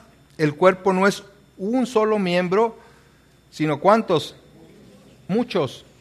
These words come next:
¿Sí? Más adelante en el veinte dice, "Pero ahora son muchos los miembros, pero el cuerpo es uno solo.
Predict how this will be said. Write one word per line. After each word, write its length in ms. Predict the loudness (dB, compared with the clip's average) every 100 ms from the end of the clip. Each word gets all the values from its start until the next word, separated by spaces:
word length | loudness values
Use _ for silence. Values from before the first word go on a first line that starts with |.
| _ _
¿Sí? 160 | -18 -18 -18 _ _ _ _ _ _ _ _ _ _ _ _ _ _ _ _ _ _ _ _ _ _ _ _ -2
Más 240 | 2 6
adelante 400 | 8 10 8 6
en 80 | 2
el 140 | 4
veinte 420 | 6 6 6 4 4
dice, 240 | 4 2
"Pero 240 | 2 4
ahora 240 | 6 6 6
son 220 | 4 2
muchos 360 | 2 2 2 2
los 160 | 2
miembros, 640 | 0 2 2 4 4 2 -12 -20 _ _ _ _ _
pero 160 | 2 4
el 120 | 4
cuerpo 440 | 4 2 4 4 6
es 340 | 6 4 -2 -20 -16
uno 500 | -4 -2 0 0 -2 -6 -18 -20
solo. 640 | -20 -4 0 2 2 0